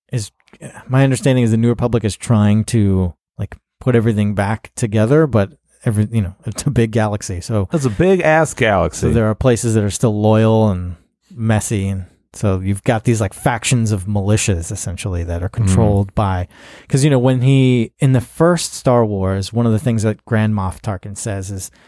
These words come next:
Speaker 1: that the Galactic Senate has been disbanded, the last remnants of the old Republic are gone, uh, and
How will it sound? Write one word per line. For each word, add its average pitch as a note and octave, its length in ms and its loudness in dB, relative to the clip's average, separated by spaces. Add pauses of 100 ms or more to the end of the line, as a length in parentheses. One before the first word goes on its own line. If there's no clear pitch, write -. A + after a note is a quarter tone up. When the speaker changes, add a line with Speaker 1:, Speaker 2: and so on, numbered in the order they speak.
(240)
Speaker 1:
that A2+ 140 -4
the A#2 80 -2
Galactic C3+ 400 2
Senate C3 420 2
has A#2+ 320 0
been G2+ 540 0 (260)
disbanded, C#3+ 800 2 (140)
the - 80 -10
last A#2+ 300 2
remnants B2+ 320 2
of A#2+ 60 0
the A#2 100 2
old A2 140 2
Republic A2 360 -4
are A2+ 60 -4
gone, A2 440 0 (580)
uh, F#2+ 400 -2 (240)
and A2+ 440 -4